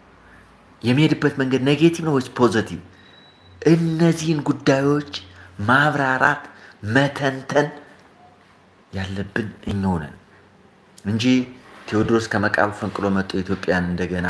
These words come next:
አንድ አደርጋትም። ምኒልክ ተነስቶ «ይቅርታ፣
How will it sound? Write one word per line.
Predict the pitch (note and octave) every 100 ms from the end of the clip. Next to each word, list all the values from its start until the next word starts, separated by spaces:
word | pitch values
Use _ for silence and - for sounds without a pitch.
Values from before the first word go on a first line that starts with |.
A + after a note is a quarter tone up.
| -
አንድ | C#2 F#2 F2
አደርጋትም። | F2 F2 E2+ - E2+ - E2+ F2 E2 D2 - - - - _ - - - -
ምኒልክ | G2+ G2+ G2+ G#2 G#2 G2
ተነስቶ | F#2 F#2 F2+ - A2 G#2+ G#2+ - - -
«ይቅርታ፣ | F#2 F2+ F#2+ F2+